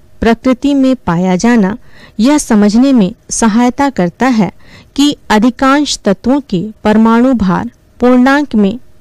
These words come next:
क्यों नहीं होते हैं। इसे एक उदाहरण द्वारा समझा जा सकता है। प्रकृति में क्लोरीन दो समस्थानिक रूपों क्लोरीन पैंतीस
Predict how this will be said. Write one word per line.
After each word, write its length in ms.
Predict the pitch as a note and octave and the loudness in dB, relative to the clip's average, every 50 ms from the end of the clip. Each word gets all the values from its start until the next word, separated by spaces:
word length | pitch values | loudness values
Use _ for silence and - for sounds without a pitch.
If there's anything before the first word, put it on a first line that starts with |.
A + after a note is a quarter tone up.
| - _ - | -20 _ -6
क्यों 220 | - C#4+ D4 D4 | -2 0 0 2
नहीं 320 | C4+ A#3 G3+ F3+ G3+ A3 | 2 2 2 2 2 2
होते 380 | A3 G3 F#3+ F#3 - - F#3+ G3+ | 2 0 -2 -4 -4 -4 -2 -2
हैं। 180 | F#3+ F#3 F#3+ A#3 _ - - - - - - - _ - | -2 -2 -4 -6 _ -20 -20 -20 -20 -20 -20 -14 _ -6
इसे 280 | C4 - - D4+ D4 D4+ | -6 -4 -2 -2 -2 -4
एक 340 | - - G3+ F#3+ F#3 F#3+ - - - - - | -4 -2 -2 -2 -2 -2 -4 -10 -20 -8 -6
उदाहरण 580 | G3+ F#3+ F3+ A3+ A3+ A3 G#3 B3+ C4+ C#4 C#4+ B3+ | -4 0 0 2 2 0 0 0 0 0 0 0
द्वारा 320 | G#3 F#3 F3 F3 F3+ F3+ - - _ - | 2 0 0 0 -2 -4 -8 -12 _ -20
समझा 520 | - - - B3+ B3 B3 B3 A3 A#3+ C4 C4 | -10 -4 -2 0 2 2 2 2 0 0 0
जा 220 | G3+ G3+ F#3 F#3 | 0 0 -2 -2
सकता 420 | F#3+ - F3 E3+ - - - F#3+ | -2 -4 -6 -8 -8 -6 -4 -4
है। 200 | G#3 F#3 G3 - - - - - - - _ _ _ _ - - - - - _ - | -2 -2 -4 -8 -10 -14 -20 -20 -20 -20 _ _ _ _ -20 -20 -20 -20 -16 _ -2
प्रकृति 540 | G#3 A3 A#3 - - C4+ C4 - - D#4+ D#4 | 0 0 0 0 -2 -4 -2 0 0 0 2
में 260 | C4 G#3+ F#3 G#3 B3+ - - - - - _ - | 2 0 0 -2 -6 -10 -18 -20 -20 -20 _ -4
क्लोरीन 480 | - A#3 A#3+ B3 B3+ B3 B3+ C4+ C4+ - - - - | 0 2 2 2 4 2 2 2 0 -2 -6 -10 -8
दो 280 | G3+ E3 G3+ B3 C#4 D4+ | -6 -2 0 0 0 0
समस्थानिक 880 | - - A#3 G#3 F#3+ F#3+ G3 - - - A3+ A3 A3+ A#3 B3+ B3 - | 0 0 0 0 0 0 -2 -4 -4 -2 0 2 2 2 2 0 0
रूपों 340 | G#3+ E3+ F3+ E3 - - F3 G#3+ - _ _ _ _ _ _ _ - | -2 -2 -2 -2 -4 -6 -8 -8 -10 _ _ _ _ _ _ _ -2
क्लोरीन 440 | G#3 G3+ G3+ G#3 G3+ G#3+ G#3+ G#3+ G#3 | 0 2 2 4 4 4 2 2 0
पैंतीस 640 | - - A#3+ C4 C4 - - G3 A3 - - - | 0 -2 -2 -2 -2 -2 -4 -4 -4 -4 -6 -14